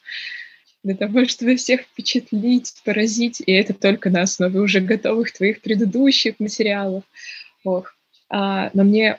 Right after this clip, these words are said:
очень это нравилось, я мечтала преподавать. И я ходила, естественно, на все,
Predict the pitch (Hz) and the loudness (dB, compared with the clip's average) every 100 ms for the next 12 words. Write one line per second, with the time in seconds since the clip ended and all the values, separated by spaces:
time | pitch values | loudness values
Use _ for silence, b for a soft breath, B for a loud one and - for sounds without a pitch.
0 | - 185 190 190 - 175 185 180 180 214 | -2 2 2 2 -2 -6 -4 -2 -2 0
1 | 214 196 190 180 180 - 190 185 180 180 | -2 -2 -2 -2 0 0 0 -2 -2 -6
2 | 180 175 185 240 - _ _ _ - B | -4 -2 -2 -4 -12 _ _ _ -20 B
3 | B B _ - 214 240 247 240 214 - | B B _ 0 4 4 4 2 0 -2
4 | 208 277 240 190 220 240 196 180 - 226 | 0 2 0 0 2 2 2 0 -2 -4
5 | - 208 196 185 185 185 - 202 226 | -2 0 2 2 0 -4 -4 -2 -2